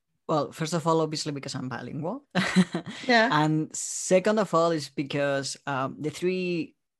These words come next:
Speaker 1: short stories that I have, I had wrote before the show, because this is a, an universe that actually started with Seal, with the character of Seal. So sometimes I joke and I say the Sealverse because it all starts with him.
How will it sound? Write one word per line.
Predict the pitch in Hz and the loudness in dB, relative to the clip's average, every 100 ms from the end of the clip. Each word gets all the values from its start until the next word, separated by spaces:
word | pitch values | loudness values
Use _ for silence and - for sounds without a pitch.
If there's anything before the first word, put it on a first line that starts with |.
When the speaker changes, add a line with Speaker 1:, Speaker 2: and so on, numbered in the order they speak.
| _ _ | _ _
Speaker 1:
short | - 175 165 | -4 -2 0
stories | - 151 147 143 131 | -2 -4 -4 -4 -4
that | 135 | -4
I | |
have, | 131 131 131 - _ _ _ - | -2 -2 -4 -8 _ _ _ -10
I | 123 135 | -6 -4
had | 139 143 | -4 -4
wrote | 135 131 131 | -6 -6 -6
before | 131 135 135 135 135 131 123 - _ _ | -8 -8 -6 -4 -4 -6 -8 -14 _ _
the | - 139 | -12 -8
show, | - 127 156 - _ - - _ _ | -6 -6 -6 -12 _ -20 -20 _ _
because | 143 143 135 | -4 -2 -2
this | - 139 | -4 -4
is | 139 | -4
a, | 135 135 - _ - | -6 -8 -20 _ -2
an | 151 | 0
universe | 170 165 151 147 | 2 2 0 -2
that | 143 139 | -2 -2
actually | 135 - 147 | -4 -6 -6
started | 135 135 135 135 - | -4 -4 -4 -6 -12
with | 117 | -12
Seal, | - 165 135 135 - | -4 -2 -2 -8 -12
with | - | -12
the | |
character | 110 135 131 135 | -8 -6 -6 -8
of | 127 | -8
Seal. | - - 147 135 | -6 -4 -4 -4
So | 135 | -6
sometimes | 131 151 151 135 | -6 -6 -6 -4
I | 139 | -4
joke | 135 151 135 | -2 -2 -2
and | 131 | -6
I | |
say | 131 139 | -6 -6
the | 127 | -6
Sealverse | 131 170 156 131 135 - - | -2 0 0 -2 -6 -8 -10
because | - 135 127 - - _ | -16 -12 -12 -12 -16 _
it | 143 _ - _ | -20 _ -20 _
all | 151 156 139 | 0 0 -2
starts | 135 - 131 - | -6 -6 -6 -8
with | 139 131 | -12 -8
him. | 147 120 139 | -8 -6 -10